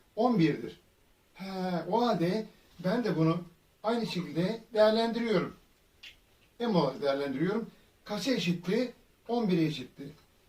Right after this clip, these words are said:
Buradan iki m eşittir on iki olacağından m'in altı olduğu görülüyor. O halde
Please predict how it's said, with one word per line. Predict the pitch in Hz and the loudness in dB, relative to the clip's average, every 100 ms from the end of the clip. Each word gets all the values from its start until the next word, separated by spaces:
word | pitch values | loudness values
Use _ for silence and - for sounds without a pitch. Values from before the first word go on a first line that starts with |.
| 190 | -6
Buradan | 226 233 233 226 214 | -2 0 -2 -6 -10
iki | 202 233 | -6 -4
m | 214 | -4
eşittir | 175 185 214 | -6 -8 -6
on | 214 | -6
iki | 202 185 | -6 -2
olacağından | 175 156 165 156 180 226 240 - _ _ _ _ - - | -2 0 -2 -2 0 -2 -4 -14 _ _ _ _ -20 -6
m'in | 180 185 226 247 - _ - - | 2 2 2 0 -4 _ -20 -4
altı | 185 196 185 | -2 -2 0
olduğu | 269 208 156 | 2 2 2
görülüyor. | 143 131 123 123 - - _ - | 0 -2 -2 -6 -8 -20 _ -8
O | 185 208 | 0 2
halde | 170 180 214 226 | 2 2 0 0